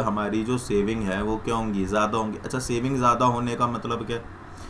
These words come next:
मैंने पीछे last, देखो इसीलिए मैं चीज़ों को कह रहा हूँ कि पीछे जितने भी हमारे videos हैं ना, उनको देखना ज़रूरी है। मैंने पीछे क्या बताया था,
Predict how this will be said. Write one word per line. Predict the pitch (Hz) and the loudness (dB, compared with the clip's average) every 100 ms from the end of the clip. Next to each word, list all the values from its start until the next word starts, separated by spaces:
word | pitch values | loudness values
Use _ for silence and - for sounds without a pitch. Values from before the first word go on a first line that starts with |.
| - - - - 110 | -12 -10 -12 -8 2
मैंने | 110 123 | 2 4
पीछे | 127 123 135 | 2 2 2
last, | 123 120 - | 4 4 2
देखो | 127 135 - | 0 2 2
इसीलिए | 127 135 135 139 | -2 -2 0 0
मैं | 139 135 | -2 -2
चीज़ों | 123 120 127 | -2 0 0
को | 127 | 0
कह | 113 101 | 0 0
रहा | 113 | 0
हूँ | 127 | -2
कि | 139 | -4
पीछे | - 107 - 127 | -2 -2 0 0
जितने | 123 110 120 | 0 -2 -2
भी | 123 | 0
हमारे | 120 117 123 | 0 0 0
videos | 107 101 110 123 107 | 2 2 2 2 2
हैं | |
ना, | 117 139 | 0 0
उनको | - 117 131 | -2 -2 0
देखना | 127 117 127 | 0 0 0
ज़रूरी | 120 107 98 95 | 0 0 0 0
है। | 98 | -2
मैंने | 117 131 | -2 -2
पीछे | 127 131 | -2 -2
क्या | 131 131 | 0 0
बताया | 110 98 98 | 0 -2 -2
था, | 101 | -4